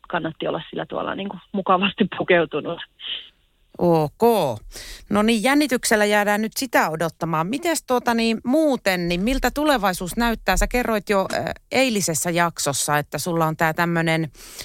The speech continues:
Speaker 2: musiikkikoulu, missä on kaiken maailman teatteri- ja liikuntamahdollisuuksia sekä lapsille että aikuisille. Se me
Speaker 1: Mm.
Speaker 2: tiedetään jo, mutta mitähän muuta tulevaisuus mahtaa tulla tullessaan? Onko sulla tiedossa jo jotain?
Speaker 1: No siis...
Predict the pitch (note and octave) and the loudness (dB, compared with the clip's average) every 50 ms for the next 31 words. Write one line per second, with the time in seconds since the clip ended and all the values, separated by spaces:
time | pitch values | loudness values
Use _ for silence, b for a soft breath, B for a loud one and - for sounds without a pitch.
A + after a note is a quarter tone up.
0 | B B B B B B G#3 A3+ B3+ A#3+ - B3+ A#3+ G3+ E3+ D#3+ _ - - E3 | B B B B B B 2 2 2 2 2 2 2 2 0 -2 _ -4 -4 -2
1 | D3+ - F3 E3+ D#3+ D#3 D#3 D#3 D3+ D#3 D3 - - F3 D3+ D3 - E3+ E3 D3+ | 0 2 2 4 4 2 0 0 -2 -2 -2 0 2 2 2 2 2 0 0 0
2 | E3 D#3 D#3 D#3 D#3 D3+ D3 D3 C#3+ - E3+ D#3 D3+ - - D3 C3+ C#3 C#3 C#3 | 0 0 2 2 2 2 0 -2 0 0 0 0 0 0 -4 -4 -2 -2 -2 -2
3 | C#3 D#3+ E3 D#3 C#3+ - D3 C#3 A#2+ - C3 C3 B2+ - - - - - - - | 0 0 0 -2 -2 -2 -4 -4 0 2 2 2 2 0 -2 -6 -8 -8 -6 -4
4 | D3 D3+ D3 C#3 C3+ B2+ C#3 C3 C3 B2+ - C3+ B2 A#2 - - D3 C3+ B2 A#2+ | 0 0 0 0 0 0 0 0 -2 -2 -4 -4 -4 -4 -4 -2 0 0 0 0
5 | - C#3+ C#3 - C#3 C3 B2 - - - C#3+ C#3+ C3+ - - D3 C3+ C3 C3 - | -2 -6 -4 -2 -2 -2 -2 -2 -2 0 0 0 0 -2 -4 -4 -4 -4 -6 -4
6 | - - - - F#3 G3 G3 F3+ - E3 D#3+ D#3 C#3+ - D#3 D3 D3 D3 C#3+ C#3+ | -4 -2 2 2 4 2 2 0 0 0 0 0 0 0 0 2 2 2 0 0
7 | - B B B B B B B B - C#4 C4+ B3+ G#3 - F#3 G3 G3 F3+ F3 | -2 B B B B B B B B 2 4 4 4 2 0 0 0 2 2 2
8 | E3+ E3+ D#3+ - E3 D#3 D#3 C#3+ E3+ F3+ E3+ E3+ E3+ - - F#3 F#3 A3 B3 - | 2 0 0 0 0 0 2 2 0 0 0 0 -2 -2 -2 -2 0 0 -2 0
9 | - E4 D#4 C4 C4 B3 A#3+ B3 D4 C#4+ B3+ G3 - - D3+ D#3 - - G3 F#3+ | 0 0 2 2 2 4 4 4 4 4 2 2 0 -2 -2 -2 -2 0 2 4
10 | F3 D3+ B2+ C3 B2+ B2 A#2 B2+ B2 A#2 - B2+ A#2 A2+ A#2 - A#2+ B2 - C3 | 4 4 2 2 0 0 0 -2 -6 -6 -4 -4 -4 -4 -2 -2 -2 -2 0 0
11 | B2+ B2 A#2+ - - C#3+ C#3 C3+ B2+ A2+ A2+ - - B2+ A#2+ B2 C3 - - - | -2 -2 -2 -4 -4 -2 -2 0 -2 -2 -4 -4 -4 -4 -2 -2 -2 -4 -4 -2
12 | - G3 F#3+ - - C4 A3+ D#3+ C3+ G#2+ G#2+ - - - F#2 G#2+ F#2 E2+ E2 F2 | -2 -2 -2 0 2 2 2 2 2 -2 -4 -6 -4 -4 -2 -2 -2 -2 -4 -4
13 | A2+ - - - - - - _ _ _ B B B B B B B B B B | -6 -8 -10 -12 -12 -14 -16 _ _ _ B B B B B B B B B B
14 | B _ - C4+ D4 D4+ - F#4 F#4 | B _ 0 0 2 4 4 2 2